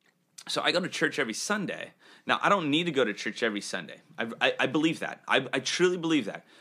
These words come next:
I go for people. I go for slight inspiration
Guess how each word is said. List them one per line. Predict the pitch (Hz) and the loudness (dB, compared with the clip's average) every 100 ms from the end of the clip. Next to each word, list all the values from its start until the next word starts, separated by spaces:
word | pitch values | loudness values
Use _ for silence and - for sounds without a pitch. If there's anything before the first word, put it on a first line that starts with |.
| - - - 117 | -20 -20 -4 0
I | 117 | 2
go | 113 131 127 127 | 2 4 6 6
for | 127 107 | 2 -4
people. | - - 190 - 175 170 160 151 - | -4 -2 -2 0 0 2 0 -4 -2
I | 113 | 0
go | 117 117 117 | 4 4 4
for | - 104 | 0 -4
slight | - - 113 104 135 - | -4 -6 -2 0 0 -2
inspiration | 135 123 - - 117 104 139 170 175 170 170 | -4 -4 -6 -6 0 0 0 0 -2 -2 -2